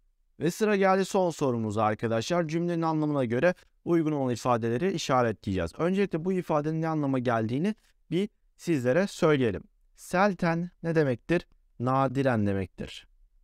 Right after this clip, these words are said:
Bunlar sıklık zarfları ve önemliler. Bilmelerinizde kesinlikle fayda var. Immer her zaman demektir arkadaşlar. Sonra nein hiç anlamındadır. Nein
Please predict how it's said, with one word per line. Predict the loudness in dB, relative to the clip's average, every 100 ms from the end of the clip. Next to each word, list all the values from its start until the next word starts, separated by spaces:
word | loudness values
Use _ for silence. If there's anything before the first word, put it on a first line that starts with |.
| _ _ _ _ _ -6
Bunlar | -2 0 -2
sıklık | -2 -4 -2 -2
zarfları | 2 2 2 0 0 2
ve | 0 0
önemliler. | 0 2 2 0 0 -2 -2
Bilmelerinizde | -2 0 -2 -2 -2 -2 -2 -2 _ _ _ -6
kesinlikle | -6 -4 -4 -4
fayda | -2 -2 -2
var. | -6 -4
Immer | -2 0 0 0 -4 _ _
her | -2 2 2
zaman | 4 2 2 2 2
demektir | 2 0 -4 -8 -6
arkadaşlar. | -2 -2 -2 -4 -2 0 -2 -2 _ _
Sonra | -4 -2 0
nein | -2 0 0 0 -4 -8
hiç | -6 -6 -2
anlamındadır. | -2 -2 -2 -2 -2 0 0 -2 _ _ _ _ _ _ _ _ _ -6
Nein | -2 0 0 0 0 -4